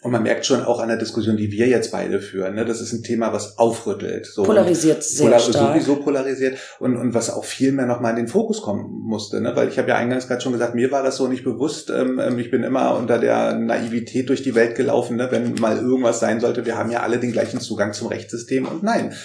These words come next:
Speaker 1: das ist nicht der Fall. So, ich glaub, wir müssen auch weiterspringen, sonst sitzen wir hier <laughs> drei Stunden noch.
Speaker 2: Müssen wir, müssen, müssen wir auch unbedingt.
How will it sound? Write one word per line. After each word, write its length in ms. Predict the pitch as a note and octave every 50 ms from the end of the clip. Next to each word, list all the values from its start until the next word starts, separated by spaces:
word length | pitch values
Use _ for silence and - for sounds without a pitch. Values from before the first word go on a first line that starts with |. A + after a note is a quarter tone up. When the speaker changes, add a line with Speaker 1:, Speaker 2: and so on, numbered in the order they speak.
| - - - - -
Speaker 1:
das 180 | F#2 G2 -
ist 140 | C#3 C3 -
nicht 180 | A#2 A2+ - -
der 120 | A2+ -
Fall. 180 | - - - - - - - - - _
So, 300 | _ - A2 G#2+ - - - - -
ich 100 | - A2+
glaub, 140 | A2+ A2+ G#2
wir 80 | A#2+ A#2
müssen 160 | A#2+ A#2 B2
auch 100 | A#2 A2+
weiterspringen, 400 | A2+ A#2+ B2 A#2+ - A#2+ A#2 A2+
sonst 140 | A2+ A2 A2+
sitzen 320 | A2 A#2 - - - B2
wir 80 | A#2+ A#2
hier 260 | B2+ B2 A#2+ B2 B2 - - - B2+ - - - -
<laughs> 420 | - D3 C3+ - D3+ C3+ - - -
drei 120 | C#3 C3+
Stunden 540 | - - - - D#3 E3 D#3+ D#3+ D#3 - A2
noch. 140 | A2 - G3+
Speaker 2:
Müssen 200 | G3+ G3+ G3+ F#3+
wir, 100 | - -
müssen, 440 | E3+ F3+ F#3+ G3+ F#3 D#3+ D3+ - C#3
müssen 280 | D#3 E3 D#3 D#3 C#3+ B2
wir 280 | B2 A2 G#2 G2 -
auch 140 | - B2+ B2
unbedingt. 480 | - - C#3+ B2+ B2 A#2 A2+ - -